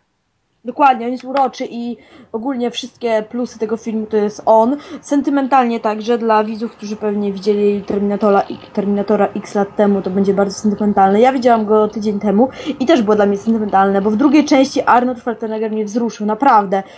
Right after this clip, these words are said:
To było w ogóle niesamowite. Ja skończyłam oglądać drugą część i miałam łzy w oczach.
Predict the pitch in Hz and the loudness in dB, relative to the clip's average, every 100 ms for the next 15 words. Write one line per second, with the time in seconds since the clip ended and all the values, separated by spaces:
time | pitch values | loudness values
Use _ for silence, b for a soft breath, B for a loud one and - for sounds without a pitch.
0 | B - 254 294 277 302 294 330 302 302 | B -4 -2 0 0 -2 0 0 -2 -2
1 | 294 254 240 226 262 262 277 247 262 247 | 0 0 0 2 2 2 -6 -4 -2 -2
2 | 262 247 247 - 233 247 240 269 277 277 | -4 -4 -4 -6 -6 -2 0 0 -2 -4
3 | 226 247 247 269 302 196 196 226 226 | -4 -2 -2 -2 -2 0 0 0 -2